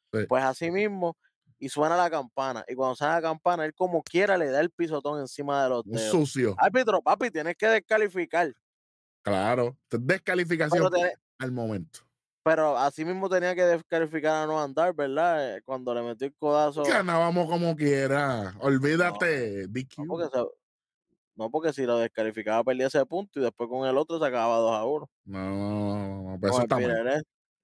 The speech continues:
Speaker 1: Te, te,
Speaker 2: Ah.
Speaker 1: te, tenía que quitarle punto a Pete Dunne, que es un sucio, que él no su-, él no, él no va ni aquí.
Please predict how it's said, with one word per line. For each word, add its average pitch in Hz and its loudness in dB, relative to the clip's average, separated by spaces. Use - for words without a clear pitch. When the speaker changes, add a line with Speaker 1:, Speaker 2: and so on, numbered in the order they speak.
Speaker 1:
Te, 107 2
te, 127 2
Speaker 2:
Ah. - -
Speaker 1:
te, 110 -2
tenía 123 0
que 151 0
quitarle 151 2
punto 151 0
a 131 2
Pete 147 -2
Dunne, 170 -2
que 147 0
es 139 4
un 143 2
sucio, 113 -4
que 127 0
él 156 2
no 185 0
su-, 180 -4
él 190 2
no, 226 2
él 240 2
no 269 2
va 294 2
ni 294 -4
aquí. 226 -6